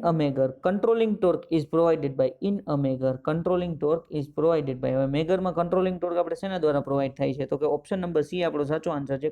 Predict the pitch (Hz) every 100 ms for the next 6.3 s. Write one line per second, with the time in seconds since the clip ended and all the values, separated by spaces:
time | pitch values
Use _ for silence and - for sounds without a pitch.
0 | - 175 147 131 120 - _ _ _ -
1 | 175 185 147 156 147 165 180 185 180 170
2 | 170 165 165 156 160 170 151 143 156 180
3 | 147 143 143 156 - 143 131 143 185 -
4 | _ 156 135 - _ _ _ _ - 151
5 | - - - 156 160 160 160 160 160 165
6 | 165 175